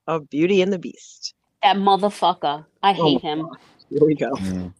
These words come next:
Speaker 2: Oh, Gaston.
Speaker 3: I don't really remember Beauty and the Beast all that much, but I know he was a world-class prick. And that's why, that's
Speaker 2: He's a
Speaker 3: probably because he was, uh, he's cocky,
Speaker 2: he's
Speaker 3: right?
Speaker 2: He's a big dickhead.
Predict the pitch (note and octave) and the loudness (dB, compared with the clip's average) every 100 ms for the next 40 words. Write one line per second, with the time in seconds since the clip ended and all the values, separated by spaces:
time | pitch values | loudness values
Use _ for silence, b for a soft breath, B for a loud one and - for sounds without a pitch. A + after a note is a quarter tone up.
0 | _ G#3+ G3 F3+ F#3+ F#3+ F3 G3+ F#3+ D3 | _ 2 4 6 6 4 0 -6 -2 0
1 | D3+ D3 D3 C3 A#2 A#2 A2+ A#2+ A2 B2 | 2 4 6 6 2 2 2 2 2 0
2 | B2+ A#2 A#2+ C#3+ B2+ A#2+ B2+ C3 A2 G#2+ | 0 0 -2 0 -2 0 -2 -2 -2 0
3 | G#2+ G#2+ A2+ G#2+ F#2+ G#2 G2 F#2+ F2+ F#2+ | 0 0 0 0 0 -2 0 -2 -2 -2
4 | F2+ - - _ _ - F#2 F2+ - A2 | -4 -16 -20 _ _ -6 -4 -6 -6 -6
5 | F#2 - B2+ C#3 - C3+ C3+ G#2+ C3 A2+ | -4 -2 0 0 0 0 0 -2 -8 -2
6 | D3+ A3 E3 D3 C#3 C3+ C#3+ A#2 - C3 | -2 0 -2 0 -2 -2 0 -2 0 0
7 | B2 A#2 G#2 A2 G#2 G2+ G2 - _ C#3 | 2 2 0 -2 -2 0 -2 -6 _ -2
8 | C3 C#3 A#2 B2+ D2+ E2+ F#2+ G2 - _ | 0 0 0 0 -4 -2 -2 -2 -8 _
9 | C4 C4+ C#4 A3 C4+ F#3 A#3 A3 F#3+ C#3+ | -2 0 0 2 0 2 -2 -2 -2 -2
10 | C#3+ | -2